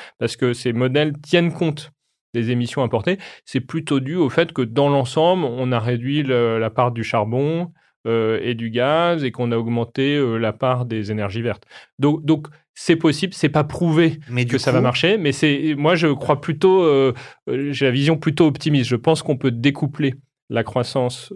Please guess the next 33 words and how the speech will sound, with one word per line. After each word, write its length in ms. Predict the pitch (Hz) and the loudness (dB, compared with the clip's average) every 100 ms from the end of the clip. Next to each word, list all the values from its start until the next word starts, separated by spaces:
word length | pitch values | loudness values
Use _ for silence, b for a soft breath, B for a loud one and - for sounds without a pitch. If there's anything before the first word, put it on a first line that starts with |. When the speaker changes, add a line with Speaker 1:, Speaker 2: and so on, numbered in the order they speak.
| - | -4
Speaker 1:
euh, 500 | 117 107 107 107 107 | -2 0 -2 -2 -4
de, 540 | 110 110 131 135 127 127 B B 147 | -8 -6 -2 0 0 -4 B B -4
euh, 320 | 117 110 110 | 0 2 2
la 160 | 117 | 2
hausse 200 | 131 135 | 4 2
des 200 | 123 117 | 2 0
émissions 400 | 113 117 185 202 | 0 -2 0 0
et 140 | 147 131 | 0 0
donc 200 | 139 127 - - | 0 -4 -10 2
que 100 | 190 | 4
les 260 | 175 131 | 4 4
entreprises 600 | 123 - 120 170 214 - _ _ | 2 0 -4 -4 -4 -8 _ _
peuvent 220 | 135 127 | 0 0
continuer 500 | 147 131 147 143 143 | -2 -2 0 2 2
d'exister, 720 | 123 120 110 104 - 143 214 _ _ _ - | 0 -2 -4 -6 -2 -2 -4 _ _ _ -4
euh, 540 | 113 107 104 104 107 - | -2 0 -2 -2 -4 -4
euh, 520 | 123 120 117 117 113 - | -2 0 0 -2 -2 0
en 320 | 151 170 160 | 2 2 2
réduisant 500 | 135 135 139 135 156 | 2 0 0 2 2
leurs 220 | 147 123 | 2 2
émissions 520 | 117 117 - 190 214 | 0 -2 0 2 2
et 140 | 127 135 | 2 2
en 160 | 135 | 2
continuant 320 | 131 143 156 147 | 0 -2 0 0
à 60 | |
créer 180 | 123 127 | 0 0
des 160 | 123 107 | 0 -2
emplois, 380 | 107 139 139 | -2 0 2
de 60 | 143 | 2
la 60 | 107 | -2
richesse, 380 | 107 - 131 | -4 -6 -6
et 60 | 120 | -8
cetera. 260 | 110 98 | -10 -10